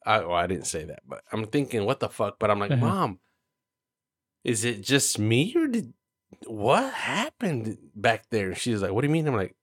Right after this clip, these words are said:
Speaker 1: "The fuck?" Exactly.
Speaker 2: <laughs>
Speaker 1: I'm like, "The U F O story." And she's like, "Oh." <laughs> Typical Mexican mom. She's like, "What about it?" I'm like,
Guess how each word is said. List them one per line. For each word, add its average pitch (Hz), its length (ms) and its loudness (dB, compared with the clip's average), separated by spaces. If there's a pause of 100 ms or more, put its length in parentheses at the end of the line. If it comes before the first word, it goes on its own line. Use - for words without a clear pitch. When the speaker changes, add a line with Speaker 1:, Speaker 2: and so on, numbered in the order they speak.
(120)
Speaker 1:
"The 415 140 6
fuck?" - 840 0
Exactly. 110 800 2 (380)
Speaker 2:
<laughs> - 380 -20
Speaker 1:
I'm 151 140 4
like, 147 300 -2 (800)
"The 131 180 0
U 196 220 4
F - 180 2
O 214 180 6
story." 104 640 4
And 117 140 0
she's 131 180 2
like, 110 220 2
"Oh." 123 380 8 (300)
<laughs> 226 100 12 (1000)
Typical 98 320 0
Mexican 95 420 0
mom. 92 240 0 (300)
She's 139 140 0
like, 131 200 6 (680)
"What 123 160 8
about 139 220 6
it?" - 120 -2
I'm 104 160 0
like, 107 220 -2